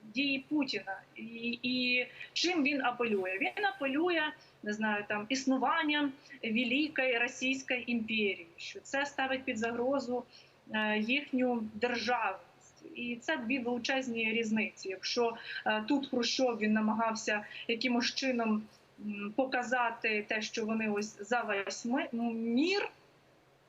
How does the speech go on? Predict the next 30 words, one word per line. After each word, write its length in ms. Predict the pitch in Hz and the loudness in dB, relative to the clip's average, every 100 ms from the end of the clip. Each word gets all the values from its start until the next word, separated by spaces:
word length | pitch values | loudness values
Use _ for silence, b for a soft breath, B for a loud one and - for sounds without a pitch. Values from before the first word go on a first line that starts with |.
| - 214 | -4 -2
за 240 | 214 247 | 2 0
все 280 | 220 - 254 | 0 -2 -2
х-, 200 | - 247 220 | -2 -4 0
добре 460 | 214 302 285 240 | 0 2 2 0
і 80 | 233 | -2
проти 260 | 233 240 233 | -2 -2 -4
всього 380 | - 240 214 | -2 0 0
поганого, 680 | 214 214 247 466 523 311 311 B B B | 0 0 0 0 0 -2 -4 B B B
то 240 | 254 240 233 | 2 4 4
тут 300 | 311 440 - - | 2 0 -2 0
Путін 320 | 294 320 294 - | 0 2 0 0
говорить 300 | 262 269 254 | 0 2 2
навпаки: 420 | 247 254 247 214 | 0 0 0 2
"Ми 180 | 240 302 | 4 4
намагаємося 760 | 240 254 254 277 269 262 262 240 | 2 2 2 2 2 0 -2 -2
захиститися 800 | 254 285 277 - 320 247 - | 0 0 -2 -2 0 -2 -4
від 200 | 208 214 | -4 -4
цього 220 | - 214 208 | -2 -2 -4
світу, 500 | - 202 196 - 190 - B B - | -8 -16 -18 -18 -20 -18 B B 0
і 60 | |
ми 140 | 214 277 | 2 4
намагаємося, 960 | 311 285 269 285 277 262 262 247 240 - B B - | 2 2 2 2 2 0 2 0 0 -2 B B -10
е, 460 | 226 214 214 214 214 | -2 0 2 0 0
таким 300 | 233 220 240 | -2 -2 -2
чином 440 | 220 285 277 254 240 | 0 0 2 2 2
убезпечити 800 | 254 233 262 - 269 277 262 247 | 2 2 0 0 0 0 -2 -4
самих 380 | - 262 247 262 | -2 -2 0 -2
себе". 440 | - 233 208 175 - | -2 -2 -2 -4 -2
Але, 240 | 226 277 | 0 2
е, 680 | 392 - - - - 226 | 0 -2 -8 -18 -4 -2